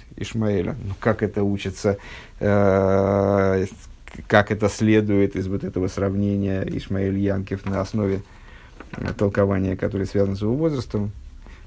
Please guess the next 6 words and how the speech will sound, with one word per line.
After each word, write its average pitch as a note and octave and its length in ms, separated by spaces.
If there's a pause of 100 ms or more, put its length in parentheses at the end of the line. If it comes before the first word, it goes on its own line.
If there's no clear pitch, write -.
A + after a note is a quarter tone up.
мне G#2 260
понять G#2 440
трудно. F#2+ 580 (120)
Ну, D3 120
такое B2 280
бывает. G2+ 460